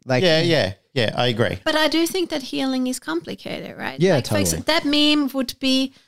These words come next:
Speaker 3: the essence of someone who is a martyr or self-sacrificer who does everything for others without helping themselves. You give them a-, as a mantra, I'm like, "Hey, I know your life traps well enough. This is your mantra."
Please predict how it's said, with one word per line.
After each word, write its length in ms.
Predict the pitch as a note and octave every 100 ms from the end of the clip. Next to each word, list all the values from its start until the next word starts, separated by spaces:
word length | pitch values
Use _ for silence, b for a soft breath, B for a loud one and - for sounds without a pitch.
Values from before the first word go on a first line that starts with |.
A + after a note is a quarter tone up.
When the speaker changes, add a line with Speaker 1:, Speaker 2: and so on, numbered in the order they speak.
| b -
Speaker 3:
the 180 | A3+ -
essence 440 | B3 - - A#3+
of 120 | A3
someone 360 | - A#3 A#3 A3+
who 120 | A3
is 180 | G#3+ G3+
a 60 | G3
martyr 460 | G3 G#3 G#3+ -
or 60 | G#3
self-sacrificer 1000 | G3 G3 - G#3+ - G#3 - F3 G3 -
who 140 | G3+
does 220 | G3 G3+ -
everything 460 | A3 A#3 A#3 A3+
for 160 | G#3 -
others 360 | - G3 G3+ -
without 320 | G3 F3 D#3
helping 340 | F#3 - F#3
themselves. 500 | D3 C#3 - - - - B B _
You 100 | B3
give 280 | C#4 D4+ -
them 140 | D4+
a-, 160 | C#4 -
as 240 | G#3+ G#3 G3+
a 60 | G3
mantra, 760 | A3+ C4+ C#4 C4 C#4 C4 C4+ b b -
I'm 160 | A3+
like, 240 | A3+ A3 -
"Hey, 440 | C4+ B3 B3+ B3+ _ _ _
I 120 | A#3
know 220 | A#3 A#3 A#3+
your 220 | B3 A#3+
life 260 | A3 G#3+ -
traps 320 | G#3+ - -
well 220 | C4+ C#4
enough. 320 | C4 A#3+ A#3
This 180 | - G3+
is 120 | G3 -
your 80 |
mantra." 400 | - - - -